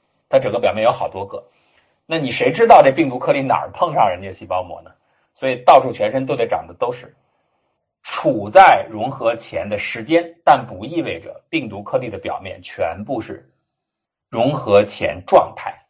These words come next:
真实的情况是，病毒颗粒表面分布着的各个融合蛋白，有一部分是 prefusion 状态，有一部分是 postfusion 状态，就是一部分像球团在一起，一部分就像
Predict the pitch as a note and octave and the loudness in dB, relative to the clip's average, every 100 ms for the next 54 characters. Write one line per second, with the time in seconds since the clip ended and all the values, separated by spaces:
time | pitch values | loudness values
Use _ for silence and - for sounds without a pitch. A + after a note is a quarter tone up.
0 | _ _ _ _ _ _ - B3+ C#4 - | _ _ _ _ _ _ 4 6 6 4
1 | D3 D3 B2+ G#2+ G#2+ G#2+ G2+ F2+ - E3+ | 2 2 2 0 -2 -2 -2 -18 -18 -16
2 | B2+ C3 D3 B2+ G#2 F#2+ G2 B2 - A#2 | -14 -6 -6 -6 -12 -12 -12 -14 -14 -18
3 | G#2 F#2 - F3+ E3+ A#2 - F2+ - _ | -16 -16 -14 -6 -2 -2 -4 -14 -16 _
4 | _ - A#2 A#2 G2+ - - - _ _ | _ -16 -10 -4 -4 -4 -10 -18 _ _
5 | _ _ _ _ - A#2 G2+ F#2+ G#2 D#3+ | _ _ _ _ -4 0 2 0 -6 2
6 | D4+ - F2 - _ _ _ _ - G#2+ | 2 2 -2 -6 _ _ _ _ -16 -12
7 | - C3+ E3 B2 G#2 E2 - E2+ - _ | 2 4 4 -2 -4 -6 -10 -10 -14 _
8 | - B2+ G2 F2+ G#2+ D#3+ A2 F#2 G2+ - | -6 -2 0 -2 -8 -6 -4 -6 -10 -2
9 | C3 D#3+ - - F2 E2 D#2+ - _ - | -2 -2 -6 -14 -16 -16 -16 -16 _ -20
10 | _ _ _ _ _ - C#3 D#3+ G#3 A#3 | _ _ _ _ _ -6 -4 0 4 6
11 | F3 D#3+ C3 - G#2+ - - A2+ C3 C#3+ | 6 6 4 2 0 -2 -4 2 4 4
12 | B2 - - A2 D#3 C3 A2 A2+ F#2+ | 0 -12 -14 -10 -4 -4 -4 -4 -4